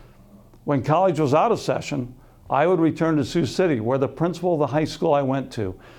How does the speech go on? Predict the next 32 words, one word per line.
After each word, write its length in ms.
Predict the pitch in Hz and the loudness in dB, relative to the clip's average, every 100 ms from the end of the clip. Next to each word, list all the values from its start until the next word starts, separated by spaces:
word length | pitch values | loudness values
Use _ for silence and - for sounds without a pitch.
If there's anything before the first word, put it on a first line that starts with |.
| - | -10
would 160 | - 127 | -4 2
let 240 | 135 180 | 2 4
me 80 | 165 | 2
work 280 | 131 139 139 | 2 2 0
as 140 | 127 | -4
a 80 | 127 | -4
custodian 800 | - 123 - 147 135 131 110 104 | -4 -4 -2 -2 0 -2 -2 -4
at 100 | 98 | -6
the 80 | 107 | -10
school 500 | - 147 123 104 - - - - | -4 -2 0 -2 -10 -20 -6 -4
to 100 | - | 0
earn 300 | 160 156 - | 2 2 0
extra 400 | 143 - 160 127 | -4 -4 -2 0
money. 420 | 120 117 87 - - - - - - - - - - - - - - - | 0 0 -4 -10 -20 -20 -20 -20 -20 -20 -20 -20 -20 -20 -20 -20 -10 -4
I 100 | 185 | -4
share 300 | - 202 190 | 0 2 2
my 160 | 165 | 0
story 540 | 113 - 131 117 95 - - | -2 0 2 2 -2 -8 -8
because 320 | 120 139 107 - | -2 -2 -4 -2
I 140 | 160 | 0
want 280 | 175 165 160 | 2 0 0
to 80 | 147 | -2
demonstrate 720 | 120 120 110 - - 92 90 - - - - | 0 0 -4 -6 -6 -6 -8 -14 -20 -20 -4
that 160 | 156 147 | -2 0
with 140 | 131 | -2
hard 340 | - 170 180 151 | 0 0 2 2
work 400 | 147 160 160 - - - | 2 2 -2 -12 -20 -6
and 180 | 156 135 | -2 0
access 460 | 147 156 - 151 | 0 -2 -2 -2
to 140 | - 160 | -2 -2
community 400 | 135 139 147 131 | 2 2 2 0
supports, 640 | - 113 123 127 131 - | -4 -2 0 -2 -4 -14